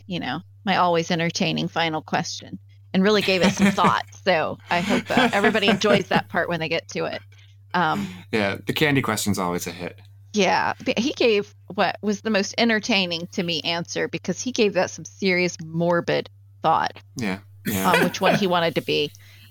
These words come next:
Speaker 1: Um, so I, I love that everyone we have on, including Lev, brings their sense of humor, is open to some of our, you know, our, I don't wanna call 'em digs, but you know what I mean, where we pick up on something they say and kind of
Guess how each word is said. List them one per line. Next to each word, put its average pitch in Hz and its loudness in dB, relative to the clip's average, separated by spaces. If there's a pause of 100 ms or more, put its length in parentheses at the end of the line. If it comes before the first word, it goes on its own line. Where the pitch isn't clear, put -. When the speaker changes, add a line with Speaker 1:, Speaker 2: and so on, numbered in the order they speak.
Speaker 1:
Um, 165 2 (580)
so 220 4 (260)
I, 226 2
I 214 2
love 226 0
that 220 0
everyone 190 -2
we 196 -2
have 170 0
on, 170 -2
including 175 -4
Lev, 160 -2 (400)
brings 202 0
their 208 2
sense 190 -2
of 180 0
humor, 165 -2
is 170 -2
open 180 2
to 190 -2
some 180 0
of 180 0
our, 170 2 (360)
you 208 2
know, 185 2
our, 180 2 (340)
I 190 0
don't 165 0
wanna 160 -2
call 160 -2
'em 165 -2
digs, 170 2
but - -2
you 220 2
know 196 2
what 165 0
I 156 0
mean, 147 -6
where 156 -2
we 165 -4
pick - -2
up 175 0
on 175 -2
something 147 -4
they 104 -4
say 170 0
and 151 -6
kind 165 -2
of 160 -6